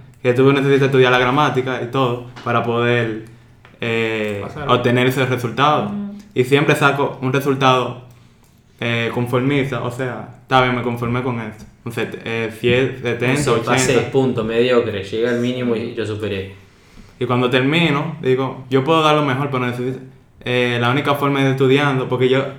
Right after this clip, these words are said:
Speaker 1: tengo en la mente que solo prestando atención voy a tener el diez de diez y nunca me ha funcionado
Speaker 4: Pero eso,
Speaker 1: durante los
Speaker 4: eso en
Speaker 1: siete
Speaker 4: realidad,
Speaker 1: meses.
Speaker 4: eso es, es un error muy común.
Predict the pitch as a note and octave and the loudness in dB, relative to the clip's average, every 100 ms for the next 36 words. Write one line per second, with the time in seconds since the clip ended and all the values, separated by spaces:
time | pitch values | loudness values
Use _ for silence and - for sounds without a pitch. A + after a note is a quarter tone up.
0 | - C3+ D#3+ E3+ D3+ C3+ B2 B2 A#2+ B2+ | -4 0 4 4 4 2 0 -2 -2 0
1 | A#2+ A#2+ B2+ C#3 C#3 D3 D3 D3+ D3+ D3 | 0 -2 0 0 0 -2 0 0 -4 -2
2 | C3+ A2+ - - - _ B2 B2+ C3 C3+ | -2 -2 -10 -20 -20 _ 2 4 4 2
3 | B2+ B2 A#2+ B2 B2 B2+ B2 A#2+ C#3+ B2+ | 0 0 -2 -2 2 2 2 2 2 2
4 | C3 B2+ B2 B2+ A#2+ A#2+ B2+ B2 - - | 0 -2 -4 -4 -4 -2 -2 -4 -6 0
5 | D#3 C3+ C3 C3 C3+ - B2 A#2 C3 D#3 | 4 6 6 6 6 6 6 4 4 2
6 | - - C#3+ D3+ F#3 A#2+ G#2 A2 - - | -2 -4 -2 0 0 0 -2 -6 -8 -10
7 | A2 A#2+ A2 G#2+ A#2+ A#2+ A#2+ A2+ G#2+ B2 | -10 -8 -6 -4 -2 -4 -4 -4 -4 -2
8 | - D#3 | -4 -6